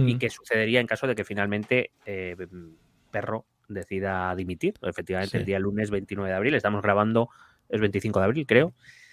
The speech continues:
Speaker 2: Sí.
Speaker 1: Sacó ayer veinticuatro el, el comunicado. Bueno, pues a lo mejor el lunes se ve, presenta ante la prensa para decir que dimite.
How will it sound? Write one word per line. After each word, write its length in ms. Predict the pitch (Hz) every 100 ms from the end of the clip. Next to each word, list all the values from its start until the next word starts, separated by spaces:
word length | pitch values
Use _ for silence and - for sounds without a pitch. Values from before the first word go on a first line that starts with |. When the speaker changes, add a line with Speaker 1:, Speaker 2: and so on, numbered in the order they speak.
| -
Speaker 2:
Sí. 200 | - 113
Speaker 1:
Sacó 220 | 98 95
ayer 280 | 110 104 113
veinticuatro 640 | 107 98 - 110 110 107 104
el, 280 | 104 98 98
el 240 | 104 98
comunicado. 580 | - 98 95 110 123 160 - - _ _ -
Bueno, 180 | 95 -
pues 360 | 85 - - -
a 120 | 87
lo 60 |
mejor 220 | 95 - 95
el 100 | 98
lunes 280 | 101 107
se 100 | - 95
ve, 280 | 92 90 -
presenta 400 | 110 107 113 107
ante 160 | 101 101
la 120 | 98
prensa 220 | 101 104
para 140 | 104
decir 240 | 98 104 95
que 180 | 104 98
dimite. 480 | 104 113 120 156